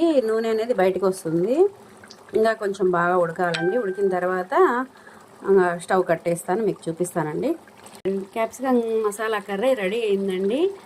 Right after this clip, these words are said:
ఇంకా పిల్లలు వచ్చిన తర్వాత వాళ్ళకి చపాతీ వేసి వేసిస్తాను. మా బాబుకి, మా పాపకి బాగా ఇష్టం అండి. ఎప్పుడో మీ బాబుకు, మీ పాపకు, మీ వారికి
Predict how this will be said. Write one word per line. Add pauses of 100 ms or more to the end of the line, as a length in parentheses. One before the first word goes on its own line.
(1300)
ఇంకా (120)
పిల్లలు
వచ్చిన (100)
తర్వాత (1400)
వాళ్ళకి
చపాతీ
వేసి (380)
వేసిస్తాను. (600)
మా (120)
బాబుకి,
మా (120)
పాపకి (140)
బాగా (100)
ఇష్టం
అండి. (580)
ఎప్పుడో (120)
మీ (100)
బాబుకు,
మీ (100)
పాపకు, (140)
మీ
వారికి